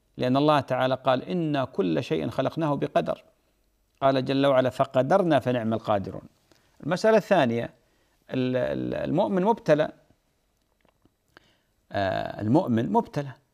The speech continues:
ولذلك ال-، جاء في الحديث أن، أن الدنيا سجن المؤمن، هذه الدنيا سجن المؤمن، وال-، والله جل وعلا قال: "ولنبلونكم بشيء من الخوف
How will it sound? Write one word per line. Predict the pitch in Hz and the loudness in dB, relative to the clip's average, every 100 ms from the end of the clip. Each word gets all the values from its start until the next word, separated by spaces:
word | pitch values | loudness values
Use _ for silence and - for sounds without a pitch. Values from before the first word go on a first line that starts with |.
| _ | _
ولذلك | - 139 190 170 - | -6 0 2 2 0
ال-، | 127 - 120 120 - - | -2 -2 -6 -6 -8 -2
جاء | 135 202 139 | 0 0 0
في | |
الحديث | 139 123 131 123 113 | -2 -2 0 -2 -2
أن، | 120 117 113 - - - _ _ _ - | -4 -2 -2 -4 -8 -10 _ _ _ -4
أن | 127 | -2
الدنيا | 120 131 180 165 151 | 0 0 2 2 2
سجن | - - 202 175 147 | -4 -4 0 2 4
المؤمن، | 131 143 98 80 _ _ _ _ _ _ - | 4 2 0 -6 _ _ _ _ _ _ -10
هذه | 151 151 | -2 0
الدنيا | 127 170 139 | 0 2 2
سجن | - 196 170 | 0 0 2
المؤمن، | 139 131 110 - _ _ - | 2 2 -2 -10 _ _ -8
وال-، | 127 120 113 113 107 - | -4 -4 -4 -6 -6 -4
والله | 131 160 131 | 0 2 2
جل | 139 135 | 0 0
وعلا | 135 | 0
قال: | 143 131 | 0 2
"ولنبلونكم | 127 170 180 180 175 196 190 113 - 98 | 4 4 4 2 4 4 4 0 -4 -8
بشيء | 107 135 131 | -6 -4 -2
من | 127 127 | -2 -2
الخوف | - 147 117 | 2 2 2